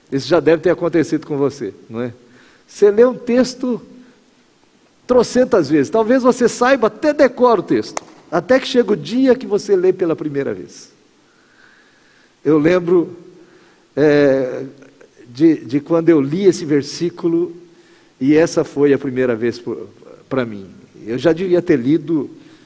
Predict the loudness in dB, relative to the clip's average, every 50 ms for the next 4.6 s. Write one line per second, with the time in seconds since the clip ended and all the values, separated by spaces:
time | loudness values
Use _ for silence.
0 | _ _ _ _ _ -8 -6 -4 -4 -4 -6 -8 -6 -4 -2 0 0 0 -2 -6
1 | -10 -12 -14 -16 -8 -4 -4 -2 -2 -4 -6 -8 -6 -4 -4 -4 -4 -6 -6 -6
2 | -6 -6 -6 -8 -10 -10 -10 -10 -10 -10 -6 -6 -6 -6 -6 -8 -8 -8 -8 -8
3 | -10 -10 -8 -8 -8 -6 -6 -6 -6 -6 -8 -12 -12 -10 -10 -10 -10 -6 -6 -6
4 | -6 -6 -10 -16 -14 -14 -14 -14 -16 -20 -20 _